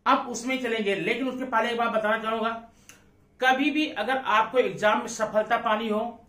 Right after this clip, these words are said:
अच्छे नंबर लाने हो, रैंक में आना हो, टॉप पोजीशन जाना हो,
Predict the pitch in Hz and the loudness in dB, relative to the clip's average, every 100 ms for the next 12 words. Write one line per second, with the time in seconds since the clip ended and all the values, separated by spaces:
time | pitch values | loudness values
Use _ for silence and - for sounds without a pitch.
0 | - 196 214 226 202 208 233 226 208 220 | -6 -6 -4 -2 -2 0 0 2 0 -2
1 | 208 214 - - _ _ _ _ _ 151 | -2 -4 -8 -14 _ _ _ _ _ -4
2 | 170 220 254 254 240 220 214 196 202 226 | 2 2 2 -2 0 2 2 2 2 0
3 | 220 - _ 214 233 240 247 - 226 214 | -4 -14 _ 2 2 2 -2 -2 -4 0
4 | 214 214 202 214 214 | 2 4 2 0 -4